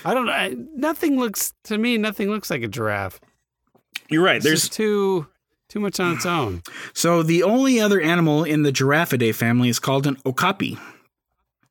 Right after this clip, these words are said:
Speaker 2: They are
Speaker 1: I've heard of that.
Speaker 2: a
Speaker 1: What's an okapi?
Speaker 2: they are a long-necked horse, zebra-looking animal.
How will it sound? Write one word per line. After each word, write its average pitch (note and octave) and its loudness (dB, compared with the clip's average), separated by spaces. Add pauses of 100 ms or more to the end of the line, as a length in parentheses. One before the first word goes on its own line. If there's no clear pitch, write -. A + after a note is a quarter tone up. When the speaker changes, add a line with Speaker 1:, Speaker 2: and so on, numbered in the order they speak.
(600)
Speaker 2:
They C#3 4
are D3 4
Speaker 1:
I've D#3 0
heard C#3+ 4
of C#3+ 6 (100)
that. C#3+ 4
Speaker 2:
a C3+ 4
Speaker 1:
What's C3 2
an F3+ 0
okapi? E3+ -4
Speaker 2:
they D#3 2
are D3+ 4
a C3+ 4
long-necked E3 2
horse, - 0 (160)
zebra-looking C#3 2
animal. G2+ 0